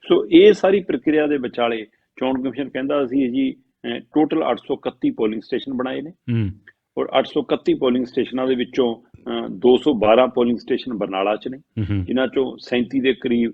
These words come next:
Speaker 1: ਸੰਵੇਦਨਸ਼ੀਲ ਨੇ। ਇਸੇ ਤਰ੍ਹਾਂ ਗਿੱਦੜਬਾਹਾ 'ਚ ਇੱਕ ਸੌ ਤਿਹੱਤਰ ਪੋਲਿੰਗ ਸਟੇਸ਼ਨ ਨੇ, ਜਿਨ੍ਹਾਂ ਚੋਂ ਛਿਆਨਵੇਂ, ਅਹ, ਅ-, ਅਤੀ ਸੰਵੇਦਨਸ਼ੀਲ ਨੇ। ਚੱਬੇਵਾਲ ਦੇ ਵਿੱਚ ਵੀ, ਅਹ, ਦੋ ਸੌ ਪੰਜ ਨੇ ਤੇ ਉਹਨਾਂ ਚੋਂ ਪੰਜਾਹ ਸੰਵੇਦਨਸ਼ੀਲ ਨੇ।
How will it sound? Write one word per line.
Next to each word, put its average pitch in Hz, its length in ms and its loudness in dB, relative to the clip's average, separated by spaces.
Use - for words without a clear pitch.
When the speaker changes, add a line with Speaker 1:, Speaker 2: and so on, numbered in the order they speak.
Speaker 1:
ਸੰਵੇਦਨਸ਼ੀਲ 113 640 0
ਨੇ। 139 120 -4
ਇਸੇ 131 200 -2
ਤਰ੍ਹਾਂ 131 200 0
ਗਿੱਦੜਬਾਹਾ 123 500 0
'ਚ - 120 -10
ਇੱਕ 123 120 -6
ਸੌ 123 120 -8
ਤਿਹੱਤਰ 107 440 -4
ਪੋਲਿੰਗ 120 300 -2
ਸਟੇਸ਼ਨ 127 360 -4
ਨੇ, 135 100 -8
ਜਿਨ੍ਹਾਂ 127 180 -2
ਚੋਂ 123 140 0
ਛਿਆਨਵੇਂ, 123 520 0
ਅਹ, 117 280 -6
ਅ-, - 220 -6
ਅਤੀ 139 160 6
ਸੰਵੇਦਨਸ਼ੀਲ 120 520 6
ਨੇ। 131 120 0
ਚੱਬੇਵਾਲ 127 460 6
ਦੇ 131 100 2
ਵਿੱਚ 127 240 -2
ਵੀ, 127 260 -2
ਅਹ, 113 180 -8
ਦੋ 113 200 -2
ਸੌ 120 140 -2
ਪੰਜ 123 340 -4
ਨੇ 127 160 -2
ਤੇ 131 100 -6
ਉਹਨਾਂ 123 160 -6
ਚੋਂ 120 120 -10
ਪੰਜਾਹ 117 320 0
ਸੰਵੇਦਨਸ਼ੀਲ 113 540 -4
ਨੇ। 143 100 -6